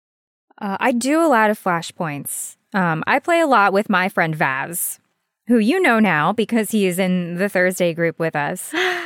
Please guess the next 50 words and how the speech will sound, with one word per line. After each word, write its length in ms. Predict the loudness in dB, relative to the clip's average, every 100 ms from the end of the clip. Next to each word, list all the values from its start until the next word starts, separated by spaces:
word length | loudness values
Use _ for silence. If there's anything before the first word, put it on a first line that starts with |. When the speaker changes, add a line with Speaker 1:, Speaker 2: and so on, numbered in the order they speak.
| 0
Speaker 1:
But 320 | 2 2 0 -8 _ _ _ _ -10 -2
Speaker 2:
Yes, 140 | 2
Speaker 1:
I 140 | 4 4
would 100 | 2
Speaker 2:
I 80 | 2
get 100 | 2
to 60 |
Speaker 1:
say 300 | 4 4 2
Speaker 2:
read 0 |
with 160 | 0 2
Speaker 1:
a 20 |
Speaker 2:
Vaz. 100 | 2
Speaker 1:
ninety 440 | 4 2 0 -2 -2
percent 420 | -2 0 2 2
of 80 | 2
my 220 | 2 0
Star 300 | 0 2 2
<laughs> 100 | 2
Wars 220 | 0 0
time 340 | 0 2 2 2
is 240 | 2 0
spent 340 | 0 -2 -2
with 180 | -4 -6
Vaz. 460 | -2 0 0 -4 -8
So, 280 | -8 -8 -8 -12 _ -2
hi, 160 | 2
Vaz. 320 | 4 2 0 -6 -20 -20 -4
We 220 | 2 2 2
do 160 | 2
a 60 | 4
lot 240 | 4 4
of 100 | 2 -4 -20 -6
flashpoints. 920 | -2 -2 -6 -6 -6 -6 -8 -12 -6
Um, 300 | -4 -2 0
a 60 | 2
lot 200 | 2 2
of 100 | 2
them 200 | 4 4
now, 300 | 4 4 4
we 260 | 2 0 0
do 160 | 0 0
master 360 | 0 0 -2
modes, 300 | -2 -2 -4
just 220 | -8 -8
the 100 | -8
two 160 | -2 0
of 140 | 2
us 180 | 0 -2
with 160 | -8 -8
companions, 1040 | -10 -6 -4 -4 -6 -8 -10 -10 -14